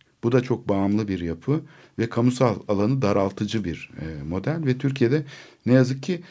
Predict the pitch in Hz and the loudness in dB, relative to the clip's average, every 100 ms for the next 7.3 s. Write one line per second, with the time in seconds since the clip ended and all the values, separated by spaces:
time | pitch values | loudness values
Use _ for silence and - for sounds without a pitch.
0 | - - - 120 127 156 185 - 127 127 | -20 -20 -2 4 6 6 2 2 4 4
1 | 127 127 135 - 110 98 - - - 143 | 4 2 0 -2 0 0 -2 -6 -6 -6
2 | - 113 120 143 - - - 147 135 135 | -8 -4 -4 -4 -8 -10 -2 0 0 0
3 | 127 147 135 135 117 135 107 101 - 104 | -2 2 0 2 0 0 2 0 0 0
4 | 113 160 - - - _ _ _ _ _ | 0 -2 -10 -20 -20 _ _ _ _ _
5 | _ _ _ - - 104 - 120 120 113 | _ _ _ -20 -6 -2 2 2 0 -2
6 | - 92 90 98 101 101 87 85 92 110 | 0 0 2 2 2 0 -4 -4 -4 -4
7 | 101 - 85 | -4 -4 -8